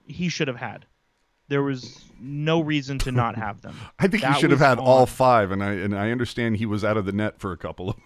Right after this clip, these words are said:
Speaker 2: of <laughs>
Speaker 1: Right, but here's what I'm saying is, so you look at the game against the Kraken, and it says, "Man, the Sharks were really dialed in defensively. Wish they got some run support." Well, this
Speaker 2: Yeah.
Speaker 1: game, they got run support,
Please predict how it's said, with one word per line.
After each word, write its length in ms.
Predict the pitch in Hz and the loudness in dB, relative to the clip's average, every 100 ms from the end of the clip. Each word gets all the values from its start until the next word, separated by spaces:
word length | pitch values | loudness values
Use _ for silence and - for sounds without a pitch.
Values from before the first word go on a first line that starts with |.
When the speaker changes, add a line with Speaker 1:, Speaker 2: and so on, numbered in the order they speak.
| _ | _
Speaker 2:
of 120 | 135 127 | -2 0
<laughs> 120 | 190 - - - - | -2 0 0 0 -2
Speaker 1:
Right, 140 | 190 175 | -2 -2
but 140 | 156 | -2
here's 240 | 151 180 170 | -2 -4 -6
what 100 | 156 | -10
I'm 100 | 151 | -8
saying 260 | 185 156 | -8 -6
is, 100 | 143 143 | -8 -6
so 100 | 143 | -6
you 140 | 143 | -2
look 200 | 165 170 | -4 -6
at 80 | 156 | -10
the 80 | 143 | -6
game 280 | 143 151 | -4 -4
against 260 | 139 139 - | -2 -4 -6
the 80 | - | -10
Kraken, 500 | - 147 151 123 135 - _ - | -4 -4 -4 -8 -10 -14 _ -10
and 100 | 139 | -8
it 60 | 135 | -6
says, 240 | 135 127 | -6 -4
"Man, 280 | 147 151 127 | -2 -2 -4
the 80 | 123 | -8
Sharks 320 | 143 135 131 | -8 -8 -10
were 100 | 120 | -6
really 240 | 156 170 | -2 -2
dialed 320 | 143 139 143 | 0 0 0
in 140 | 139 131 | -2 -4
defensively. 760 | 131 - 127 127 120 120 120 117 _ _ _ | -6 -6 -6 -6 -8 -6 -8 -10 _ _ _
Wish 240 | 156 147 147 | 0 2 0
they 100 | 131 | 0
got 220 | 131 - | -2 -2
some 160 | 131 | -6
run 200 | 120 120 | -6 -6
support." 380 | 120 113 110 104 _ | -8 -8 -8 -10 _
Well, 140 | 131 135 | -4 0
this 200 | 185 - | -2 0
Speaker 2:
Yeah. 40 | |
Speaker 1:
game, 220 | 220 208 | -2 0
they 100 | 180 | -2
got 220 | 175 175 139 | -2 -2 -2
run 220 | 180 208 | -4 -4
support, 460 | 143 - 123 117 | -10 -10 -8 -8